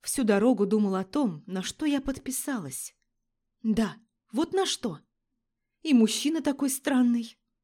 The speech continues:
Но ничего, я справлюсь. Пикнуло сообщение.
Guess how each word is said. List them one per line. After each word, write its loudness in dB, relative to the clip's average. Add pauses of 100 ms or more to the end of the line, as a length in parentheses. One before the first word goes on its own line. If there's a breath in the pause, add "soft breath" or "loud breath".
(200)
Но -6
ничего, -8 (460)
я -2
справлюсь. -6 (1500)
Пикнуло 0
сообщение. -4